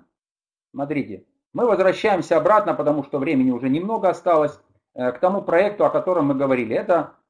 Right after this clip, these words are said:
путь чуть поближе, не из Со-, не из Санкт-Петербурга, э, в Сочи, а из Санкт-Петербурга в Таллин.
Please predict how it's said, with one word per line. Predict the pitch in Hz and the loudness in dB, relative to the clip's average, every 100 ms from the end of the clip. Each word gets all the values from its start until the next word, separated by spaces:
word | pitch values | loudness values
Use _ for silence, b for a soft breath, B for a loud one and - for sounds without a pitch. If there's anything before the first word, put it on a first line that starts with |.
| - | -4
путь | 233 214 - _ _ _ _ | -4 -4 -8 _ _ _ _
чуть | - 196 - | -12 -8 0
поближе, | 143 175 220 180 175 165 _ _ - | 2 2 -2 -2 -2 -4 _ _ -6
не | 123 202 | -4 -2
из | 175 - | -2 -4
Со-, | 190 185 | 0 0
не | 170 165 196 | 0 -4 -4
из | 175 | -2
Санкт-Петербурга, | 190 170 170 160 156 160 156 147 143 - _ _ _ | 0 0 -2 -4 -4 -2 -2 2 2 0 _ _ _
э, | 123 123 | -6 -6
в | |
Сочи, | - 175 160 - 147 | -2 -2 -2 -4 -2
а | 151 | 0
из | 147 143 - | 0 -4 -2
Санкт-Петербурга | 190 175 160 139 135 131 180 165 156 | 0 0 -6 -4 -4 -2 -4 0 -2
в | - | 0
Таллин. | 123 107 98 | 0 0 -4